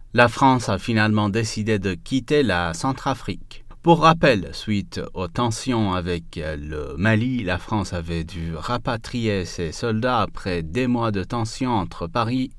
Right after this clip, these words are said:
et Bamako. Paris accusait Bamako d'avoir eu recours, euh, aux forces de Wagner,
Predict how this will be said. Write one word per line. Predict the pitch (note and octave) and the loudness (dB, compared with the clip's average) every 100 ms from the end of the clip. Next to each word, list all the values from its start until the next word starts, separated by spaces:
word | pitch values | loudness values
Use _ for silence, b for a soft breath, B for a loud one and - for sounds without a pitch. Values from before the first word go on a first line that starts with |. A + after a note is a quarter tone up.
| - | -10
et | D#2+ | -6
Bamako. | E2 A2 A#2+ A2+ - C2+ - - - b b b | -2 0 0 -2 -4 -8 -8 -16 -16 b b b
Paris | D3 C3 C#3 B2 | 6 8 6 6
accusait | A#2+ - B2 A2+ A#2+ A#2 A2+ G#2 | 2 -2 -4 0 2 4 4 4
Bamako | A#2+ C3 B2 A#2 B2+ A2 | 4 6 4 2 0 2
d'avoir | G2 F2+ F#2 F2 | 0 0 0 0
eu | F2 E2+ | 0 -2
recours, | D#2+ A#2 A2+ - C3 B2+ B2 | -2 -4 -4 -2 0 0 -2
euh, | A#2+ F#2+ E2+ C#2 - - | -2 0 -2 -4 -10 -8
aux | F2+ | -8
forces | E2+ - G#2+ G2 - - | -6 -2 -2 -2 -6 -6
de | F2 E2 | -4 -4
Wagner, | D#2+ F2 A#2 A2 A2+ B1+ | -4 0 0 0 -2 -4